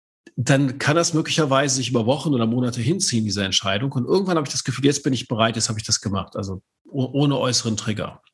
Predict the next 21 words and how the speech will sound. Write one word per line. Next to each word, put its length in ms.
Und 180
solche 420
Art 260
von 120
Entscheidungen, 560
das 180
sind 240
die, 140
die 520
wir 580
oder 180
auch 100
die 100
Libet 260
untersucht 400
haben. 280
Diese 440
Entscheidungen, 720
wo 80
man 480
quasi 520